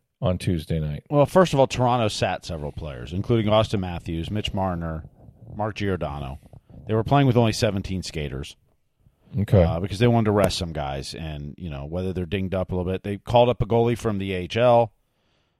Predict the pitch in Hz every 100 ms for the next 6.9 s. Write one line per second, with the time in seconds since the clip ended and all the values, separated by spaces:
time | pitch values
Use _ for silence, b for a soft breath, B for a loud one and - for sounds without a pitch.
0 | _ 82 - 117 107 - 110 107 107 101
1 | 98 85 85 104 92 87 87 80 76 107
2 | 107 - 80 78 76 76 90 - - 69
3 | 73 62 87 95 92 95 76 - 69 135
4 | 120 - 107 98 _ b b b b b
5 | _ 95 90 90 - 101 95 123 131 -
6 | 107 107 98 101 95 95 90 92 85